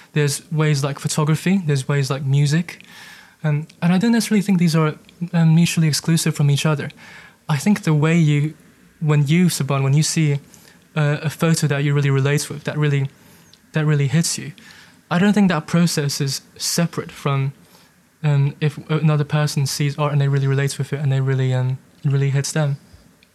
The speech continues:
I think it's kind of, you know, 'cause at, at the end of the day, they're, they're visual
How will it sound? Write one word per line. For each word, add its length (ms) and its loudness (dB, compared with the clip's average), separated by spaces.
I 80 0
think 120 4
it's 100 0
kind 180 0
of, 180 -4
you 60 -2
know, 60 0
'cause 100 -4
at, 300 0
at 100 0
the 80 2
end 80 4
of 80 2
the 60 2
day, 100 0
they're, 240 2
they're 320 0
visual 640 2